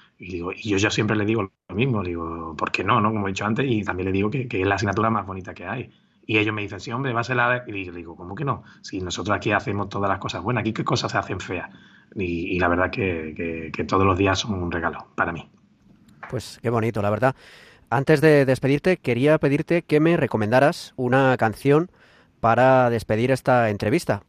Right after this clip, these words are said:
Speaker 1: Mira, pues el otro día escuché una canción que me ha encantado, eh, porque es uno de mis artistas preferidos, y aprovecho, ¿no?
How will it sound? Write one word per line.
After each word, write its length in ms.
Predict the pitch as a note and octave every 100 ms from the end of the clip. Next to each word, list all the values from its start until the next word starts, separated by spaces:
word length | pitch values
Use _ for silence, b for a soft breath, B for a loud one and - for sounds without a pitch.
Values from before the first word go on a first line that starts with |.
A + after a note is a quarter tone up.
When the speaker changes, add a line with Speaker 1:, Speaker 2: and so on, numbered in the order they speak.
| _ _ _
Speaker 1:
Mira, 260 | C3+ D3 B2+
pues 560 | A#2+ A2 G#2+ G#2+ G#2
el 80 | G#2+
otro 140 | A#2+ B2+
día 100 | C3
escuché 320 | C3 - B2+
una 140 | A#2+
canción 300 | A#2+ A2+ C3+
que 100 | C3+
me 100 | A2
ha 60 | A2
encantado, 580 | G#2+ G#2+ G2+ A2+ B2+ G#2+
eh, 160 | F#2+
porque 200 | G2 F#2+
es 40 | G#2
uno 140 | A2
de 100 | G#2+
mis 140 | G#2+
artistas 380 | G2+ F#2 G#2 G#2+
preferidos, 440 | - G2 G2+ A#2+ B2
y 40 |
aprovecho, 580 | G2 G#2 G2+ G2+ G#2 A2
¿no? 220 | A#2+ -